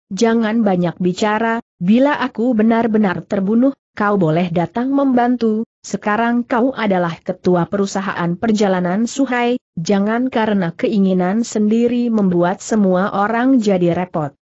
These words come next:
Ciam Giok Beng datang menarik Kie Pisya, dia berkata, "Pisya, biar ayahmu sendiri yang bertarung, bila dia mati,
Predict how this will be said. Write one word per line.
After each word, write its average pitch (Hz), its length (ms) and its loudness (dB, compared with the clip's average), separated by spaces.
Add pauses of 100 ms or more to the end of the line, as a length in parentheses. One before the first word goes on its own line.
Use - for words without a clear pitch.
(260)
Ciam 233 400 2
Giok 220 320 2
Beng 202 320 2
datang 214 400 -2
menarik 202 560 0
Kie 262 240 2
Pisya, 254 560 0 (160)
dia 220 400 2
berkata, 220 640 -2 (240)
"Pisya, 226 480 0 (240)
biar 226 320 2
ayahmu 226 480 2
sendiri 220 520 2
yang 214 280 0
bertarung, 202 720 0 (160)
bila 214 320 2
dia 254 400 2
mati, 254 400 0